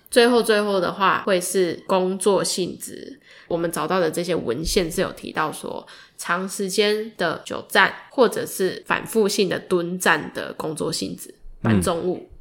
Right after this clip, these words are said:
Speaker 1: 这种的会比较容易退化。
Speaker 2: 比如说刚好最近我们有个个案，他是一个伯伯，刚退休。
Speaker 1: 嗯。
Speaker 2: 他是修车师傅，
Speaker 1: 嗯，
Speaker 2: 他已经修了可能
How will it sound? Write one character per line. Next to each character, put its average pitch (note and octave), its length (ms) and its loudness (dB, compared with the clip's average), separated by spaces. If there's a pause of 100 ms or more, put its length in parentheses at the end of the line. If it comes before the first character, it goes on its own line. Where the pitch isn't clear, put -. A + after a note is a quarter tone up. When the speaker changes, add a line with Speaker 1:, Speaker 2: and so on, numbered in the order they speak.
(200)
Speaker 1:
这 A#3 200 8
种 D#3 240 -2
的 C3 100 -4
会 F#3+ 180 0
比 - 140 -4
较 D#3 160 -2
容 A2 240 -6
易 G#2+ 320 -8
退 F3 180 0
化。 D#3+ 300 -4 (340)
Speaker 2:
比 F#2+ 120 0
如 F#2 60 2
说 G#2 180 4
刚 G#2 120 2
好 G2 200 4
最 G2+ 120 4
近 G2 140 2
我 F#2 40 2
们 F2 140 -2
有 D#2 80 -4
个 D#2 200 -4
个 E2 260 -2
案， E2 160 -2
他 E2+ 160 -4
是 F2+ 160 -4
一 D#2+ 160 -2
个 D#2+ 680 -2
伯 F2 100 0
伯， - 180 -2 (440)
刚 G2+ 200 2
退 F#2+ 240 2
休。 F2+ 460 -2 (120)
Speaker 1:
嗯。 G3 200 -2 (180)
Speaker 2:
他 A#2 320 6
是 A2+ 440 2
修 G2+ 260 2
车 F#2+ 240 0
师 F#2 220 -2
傅， - 420 -8
Speaker 1:
嗯， F#3 180 -6
Speaker 2:
他 F#3 140 -2
已 F2+ 140 -2
经 F2+ 260 -2
修 E2+ 240 -4
了 D#2+ 240 -4
可 - 160 -8
能 D2+ 380 -8